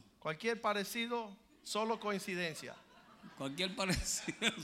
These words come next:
Speaker 2: <laughs> Solo es coincidencia. No miren a nadie.
Speaker 1: He says,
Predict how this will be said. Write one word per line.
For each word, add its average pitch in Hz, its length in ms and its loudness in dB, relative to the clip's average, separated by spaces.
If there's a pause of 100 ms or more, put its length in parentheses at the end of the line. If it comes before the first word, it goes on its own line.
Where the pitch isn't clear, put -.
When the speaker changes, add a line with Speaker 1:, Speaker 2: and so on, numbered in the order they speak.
(320)
Speaker 2:
<laughs> - 920 -12
Solo 180 260 0
es 190 80 4
coincidencia. 175 920 0 (760)
No 143 100 -4
miren 156 280 -2
a 139 60 -2
nadie. 110 380 -4 (100)
Speaker 1:
He 262 80 -12
says, 277 200 -8